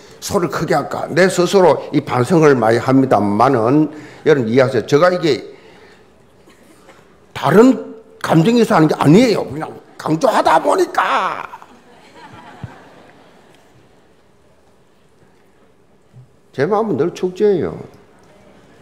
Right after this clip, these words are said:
늘 찬양이에요. 나 시간 나면 찬양하고 감사해요. 여러분, 특별히 본문에 보면 재밌는 것이 그냥 애굽에서 희생제사를 드리러 되-, 될 것 같은데 굳이 뭐라 그래요? "살 길쯤." 그랬어요.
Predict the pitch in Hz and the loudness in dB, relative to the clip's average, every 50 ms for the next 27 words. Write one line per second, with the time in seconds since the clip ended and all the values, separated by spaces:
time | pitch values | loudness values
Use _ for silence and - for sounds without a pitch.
0 | _ _ _ _ _ _ _ _ _ _ - 101 117 131 147 151 160 196 226 294 | _ _ _ _ _ _ _ _ _ _ -8 -6 -4 -4 -2 0 0 2 2 2
1 | 285 294 285 294 - - 123 127 156 185 226 254 254 247 240 226 196 - - - | 2 2 0 -2 -4 -2 -2 0 0 0 0 0 0 0 0 -2 -2 -4 -6 -10
2 | - - - - - - - - - - - - - - 147 139 - - - 262 | -12 -16 -20 -20 -20 -20 -20 -20 -20 -20 -20 -6 -2 -2 -2 -2 -2 -4 -2 0
3 | 285 285 262 254 254 262 254 254 240 226 - - 156 170 180 185 185 180 175 175 | 2 2 2 4 4 4 4 2 2 0 0 0 0 2 4 4 4 4 2 2
4 | - - 113 117 - - - - - - - - - - - - - - - - | 0 0 -2 -4 -4 -6 -8 -8 -10 -14 -20 -20 -20 -20 -20 -20 -20 -20 -20 -20
5 | - - - - - 107 104 101 92 87 85 87 - - - - - - - - | -20 -20 -6 0 2 4 4 4 4 2 -2 -4 -8 -14 -20 -20 -20 -20 -20 -20
6 | - - - - - - - - - - - - - - - 208 202 - 226 196 | -20 -20 -18 -18 -18 -18 -20 -20 -20 -20 -20 -20 -4 0 0 0 2 2 2 2
7 | 143 175 196 214 220 220 214 196 180 165 - 135 127 123 156 180 202 202 202 208 | 2 2 2 4 4 4 6 4 4 2 0 -2 0 0 2 4 4 4 4 2
8 | 202 202 175 156 - - - 240 247 247 233 214 208 185 180 - - 214 208 - | 2 2 0 -4 -4 -4 -2 -2 0 0 2 2 2 2 0 0 0 0 2 2
9 | 196 175 170 165 160 - 165 151 151 127 - 180 170 160 156 151 151 151 165 151 | 2 2 2 0 0 0 -2 -2 -2 0 2 2 4 4 4 2 2 2 2 0
10 | 143 127 - 156 147 151 156 147 139 139 - 160 143 - - - - 131 131 139 | 0 0 -2 -4 0 2 4 4 4 2 0 -4 -6 -6 -10 -8 -6 -4 -2 -2
11 | 151 - - 131 - - 147 135 135 135 - 202 254 269 269 269 240 170 127 131 | -2 -2 -2 -4 -4 -2 0 0 0 0 0 0 0 2 2 2 2 4 4 4
12 | 131 139 - 156 160 147 123 110 107 - - - - - - - - - 214 214 | 4 2 2 2 2 2 2 2 0 -4 -8 -14 -20 -20 -20 -14 -8 -4 -2 0
13 | 202 180 156 - - 143 123 123 - - - 120 107 101 101 90 90 - - - | 0 -2 -2 -4 -6 -6 -6 -6 -6 -8 -6 -6 -4 -4 -4 -4 -4 -6 -8 -12
14 | 62 60 | -16 -16